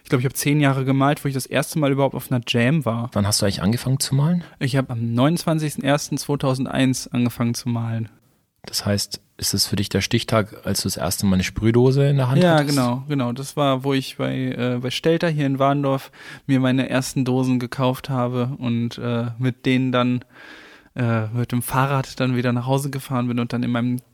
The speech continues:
Speaker 1: Kinderzimmer das Wort Silence hingesprüht habe. Leider habe ich davon kein Foto.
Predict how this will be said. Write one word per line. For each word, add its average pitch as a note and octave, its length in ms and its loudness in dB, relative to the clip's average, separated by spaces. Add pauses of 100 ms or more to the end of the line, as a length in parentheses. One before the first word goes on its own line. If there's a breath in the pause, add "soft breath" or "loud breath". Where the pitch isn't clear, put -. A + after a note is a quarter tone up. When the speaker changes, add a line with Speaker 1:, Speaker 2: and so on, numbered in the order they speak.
(140)
Speaker 1:
Kinderzimmer D#3+ 800 4 (640 soft breath)
das A#2+ 280 -2
Wort A#2+ 200 0
Silence A#2+ 520 0
hingesprüht A#2+ 540 -2
habe. A#2+ 200 2
Leider D#3 200 6
habe G3+ 100 4
ich A3 60 0
davon A#3+ 260 -4
kein A#3 220 0
Foto. A3 720 -2